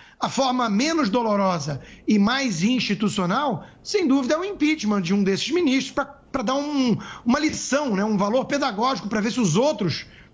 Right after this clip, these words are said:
é, melhoram. Porque eu não vou culpar só um, não. O plenário fica,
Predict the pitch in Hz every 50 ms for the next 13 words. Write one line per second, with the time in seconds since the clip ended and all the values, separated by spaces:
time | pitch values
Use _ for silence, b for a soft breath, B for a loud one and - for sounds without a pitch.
0 | _ - 214 202 - 220 247 240 214 214 233 233 202 160 143 127 B B B B
1 | B - 175 147 - 226 277 311 349 294 285 311 - - 277 202 - 247 254 -
2 | - 294 302 294 302 339 349 254 254 285 254 185 143 135 156 147 - 202 233 208
3 | 185 196 214 254 285 285 - - 254 277 277 - 311 320